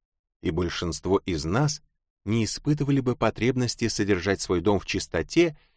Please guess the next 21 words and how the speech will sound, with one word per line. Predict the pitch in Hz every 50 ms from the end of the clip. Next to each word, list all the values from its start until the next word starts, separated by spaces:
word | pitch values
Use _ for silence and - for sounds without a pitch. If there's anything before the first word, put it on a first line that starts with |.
| _ _ -
или | - 185 190 185
заниматься | 165 147 143 131 120 127 151 151 151 - 139
чем-то | - - 139 131 - -
ещё | 110 107 101 - - - 160 156
помимо | 151 - 110 110 98 98 110 123 123 117 110 - _ _ _
видеоигр. | - 85 92 98 82 87 87 85 - - 80 71 71 69 - - _ _ _ _ _ _ _ _ _ _ _ _ _ _ _ _ _ _ _ _ _ _ -
Мы | 104 113 110 107 -
довольны | - 101 117 117 110 117 104 85 78 78 73
такой | - 90 82 90 90 82
жизнью. | 85 90 78 73 - - _ _ _ _ _ _ _ _ _
Она | - 110 151 185 196
заставляет | 175 170 160 151 - 160 160 170 165 151 151
нас | 151 147 131 -
чувствовать | - - 147 139 - - 131 120
себя | - - 120 123 120
молодыми | 107 104 110 107 98 95 107 139 175 170 151 143
и | - - 123
беззаботными, | 120 131 120 110 113 139 143 151 165 160 - - - 64 65 - _ _ _ _ _ _ _ _
а | - 80 78
брак — | 67 80 98 139 160 156 - - _ _ _ _ _ _ _ _ _ _ _ _ -
нет. | - 90 95 110 139 -